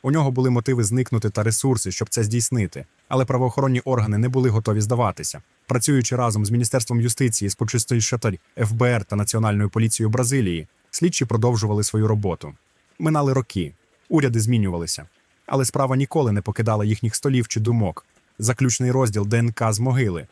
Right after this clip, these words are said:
Зрештою, після наполегливих зусиль та міжнародних переговорів, бразильський суддя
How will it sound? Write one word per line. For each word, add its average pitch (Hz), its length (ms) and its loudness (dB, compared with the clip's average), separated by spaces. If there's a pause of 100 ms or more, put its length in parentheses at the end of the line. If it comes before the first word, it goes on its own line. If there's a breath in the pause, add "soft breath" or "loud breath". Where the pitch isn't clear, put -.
(160)
Зрештою, 127 440 0
після 120 260 -2
наполегливих 120 560 2
зусиль 123 340 0
та 107 120 -2
міжнародних 110 500 0
переговорів, 117 640 0
бразильський 120 460 0
суддя 117 400 0